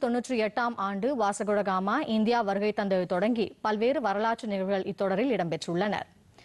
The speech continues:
நாட்டின் விடுதலைக்காக போராடி அதிகம் போற்றப்படாத சிவப்பா நாயக்கா, ராணி அபாக்கா, பக்ஷி ஜகபந்து, சித்து முர்மு, கன்ஹு முர்மு, ராணி கைடன்லியூ உள்ளிட்டவர்களின் தியாகங்கள் இத்தொடரில் ஒளிபரப்பாக உள்ளன.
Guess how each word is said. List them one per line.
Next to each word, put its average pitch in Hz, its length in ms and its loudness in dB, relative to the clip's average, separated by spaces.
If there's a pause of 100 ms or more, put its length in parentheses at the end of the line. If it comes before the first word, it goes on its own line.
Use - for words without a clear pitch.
(340)
நாட்டின் 311 420 0
விடுதலைக்காக 254 680 2
போராடி 214 460 0 (200)
அதிகம் 233 320 0
போற்றப்படாத 196 720 0 (280)
சிவப்பா 233 500 0
நாயக்கா, 180 380 -2 (360)
ராணி 214 300 0 (140)
அபாக்கா, 196 360 0 (520)
பக்ஷி 247 360 -2
ஜகபந்து, 196 480 -2 (340)
சித்து 254 300 0 (120)
முர்மு, 208 320 2 (260)
கன்ஹு 226 320 -2 (100)
முர்மு, 196 320 0 (520)
ராணி 269 320 0 (100)
கைடன்லியூ 233 500 0
உள்ளிட்டவர்களின் 202 600 -2
தியாகங்கள் 202 500 0 (140)
இத்தொடரில் 208 500 0
ஒளிபரப்பாக 185 600 0
உள்ளன. 196 260 0